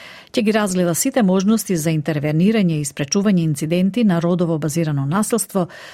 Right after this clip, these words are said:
вклучително и построги санкции за сторителите и побрзо менување на ставовите за ова прашање. Низата неодамнешни случаи од висок профил изврши притисок врз владите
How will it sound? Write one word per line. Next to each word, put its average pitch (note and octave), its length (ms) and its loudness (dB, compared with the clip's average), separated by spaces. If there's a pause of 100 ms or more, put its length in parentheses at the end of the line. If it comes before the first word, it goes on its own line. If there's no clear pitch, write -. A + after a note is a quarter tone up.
(100)
вклучително A#3+ 720 2
и F3+ 120 0
построги G#3 520 -2
санкции G3+ 500 0
за D#3+ 140 -2
сторителите G3 760 0 (260)
и A3+ 120 0
побрзо G#3 440 0
менување F3 460 2
на D3+ 120 -2
ставовите F3 520 -2
за D#3 160 -2
ова D3 200 -2
прашање. D3+ 540 -4 (560)
Низата F#3+ 400 2
неодамнешни F#3 640 2
случаи E3 440 0
од C#3+ 120 -4
висок F#3+ 340 -2
профил G3 400 0 (140)
изврши G#3+ 380 0
притисок A#3 540 -2
врз D#3 260 -4
владите F#3 520 0